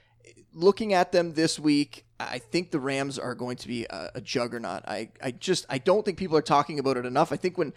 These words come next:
some of those moves happen in the offseason, everyone was discussing, you know, "Wow, this is just a super team." It seems like that's quieted down a little bit, but going into the season, I don't feel like people are really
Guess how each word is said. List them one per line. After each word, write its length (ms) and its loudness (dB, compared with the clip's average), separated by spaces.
some 200 2
of 60 0
those 120 4
moves 320 0
happen 320 -2
in 60 -2
the 100 -4
offseason, 680 -2
everyone 540 2
was 100 -2
discussing, 760 -2
you 80 -10
know, 80 -6
"Wow, 420 -4
this 160 -14
is 80 -8
just 180 -8
a 60 -4
super 320 -2
team." 300 -6
It 100 -14
seems 280 -4
like 120 -4
that's 200 0
quieted 560 -2
down 260 -2
a 40 -6
little 180 0
bit, 240 -4
but 160 -6
going 240 0
into 100 -4
the 100 -6
season, 380 -2
I 60 0
don't 200 -2
feel 140 2
like 220 2
people 200 -6
are 120 0
really 420 0